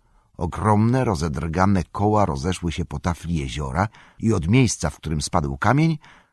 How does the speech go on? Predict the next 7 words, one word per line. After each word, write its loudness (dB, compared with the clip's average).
zaczęły 0
powoli 0
przybliżać -2
się -2
do 0
podnóży 0
skały. -6